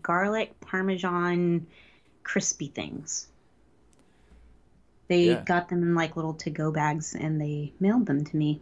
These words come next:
Speaker 1: And I was like, "Cool, I get to have Galaxy's Edge food
Speaker 2: Gotta
Speaker 1: in
Speaker 2: love
Speaker 1: Texas."
Speaker 2: friends. But, well, they
Speaker 1: Yay.
Speaker 2: even brought up in this book, uh, they did, they talked about, um, the popped grains.
Speaker 1: Mm-hmm, popped
Speaker 2: which,
Speaker 1: grains.
Speaker 2: um,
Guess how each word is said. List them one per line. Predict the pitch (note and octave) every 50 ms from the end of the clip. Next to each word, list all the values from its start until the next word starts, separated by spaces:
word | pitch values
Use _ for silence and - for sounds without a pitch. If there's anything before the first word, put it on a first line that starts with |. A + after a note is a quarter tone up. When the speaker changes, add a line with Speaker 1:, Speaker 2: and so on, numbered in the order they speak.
| -
Speaker 1:
And | - E3+
I | E3+ E3+
was | E3 E3+ F3
like, | G3 G3 F#3+ F#3+ -
"Cool, | - C#4+ C#4+ B3+ D#3+
I | D#3
get | F#3+ G#3 G3+ G3+
to | - - - -
have | E3+ F3 E3+
Galaxy's | E3+ E3+ F3 F#3 F#3+ F#3+ - A#3+ G3+
Edge | F#3 D#3+ D3 -
food | - E3+ E3 D#3 D#3 D3+ D#3 - - -
Speaker 2:
Gotta | - - F2 -
Speaker 1:
in | F3+ G#3
Speaker 2:
love | - -
Speaker 1:
Texas." | - - -
Speaker 2:
friends. | - F#2 E2+ E2 E2 E2 D#2+ E2 - - - _ _ - - - - _ _ - - - - - -
But, | E3+ E3+ E2 - F#3+
well, | G#3 G3+ G3 F#3+ F#3+
they | - B2 D3
Speaker 1:
Yay. | F#3
Speaker 2:
even | F#3+ F3+ D#3+ C3+
brought | A#2 - A2+ A2 A#2
up | C3+ D#3 D3 C#3
in | - G2+
this | G#2 G2+ -
book, | - - A#2 C#3 D3+ - _ _ - _ -
uh, | - G2
they | F#2+ F#2+ F#2
did, | F2+ G2 A2+ A#2 - _ -
they | G2+ G2
talked | F2+ - G#2 G#2+ A2 - -
about, | A2+ - F2 D#2+ D#2 D#2 D#2+ E2 - _ _ _ - _ _ _ _ -
um, | - F2 E2 E2 E2 E2 E2+ D#2+ D#2+ D#2 D#2 D#2+ D#2+ _ _ _ _ _ _ _ _ _ -
the | - F#2+ F#2 F2 E2 E2 E2 D#2+ - _ -
popped | - - E2+ F2 - - - - - - -
grains. | - F#2+ F#2 E2+ E2 D#2+ D#2+ D#2+ F2+ G2 A2+ - - - _ _ _ _ -
Speaker 1:
Mm-hmm, | G3 F#3+ F3 D#3+ F3 E3+ E3+ G3+ - - -
popped | - D#3 E3 E3
Speaker 2:
which, | -
Speaker 1:
grains. | - D#3 D3+ D3+ F3 G#3+ - - - - - -
Speaker 2:
um, | E2+ E2 E2 E2 D#2+ E2 D#2+ D#2+ - -